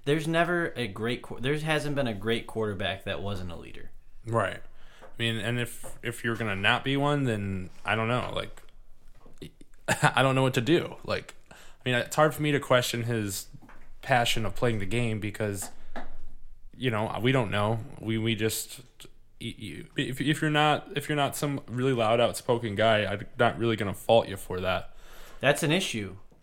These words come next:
Speaker 1: You,
Speaker 2: Oh.
Speaker 1: you have to have that personality type to be great.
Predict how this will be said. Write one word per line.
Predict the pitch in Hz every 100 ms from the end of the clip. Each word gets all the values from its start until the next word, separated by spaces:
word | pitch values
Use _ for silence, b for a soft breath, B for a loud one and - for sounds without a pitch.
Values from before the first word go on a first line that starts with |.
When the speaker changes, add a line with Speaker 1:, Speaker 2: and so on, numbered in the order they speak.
| - - - -
Speaker 1:
You, | 160
Speaker 2:
Oh. | 156
Speaker 1:
you | 135 143
have | 143 151 156
to | 143
have | 139 127
that | 127 -
personality | 131 123 117 120 117
type | 107 110 98
to | 104
be | 101
great. | 95 90 76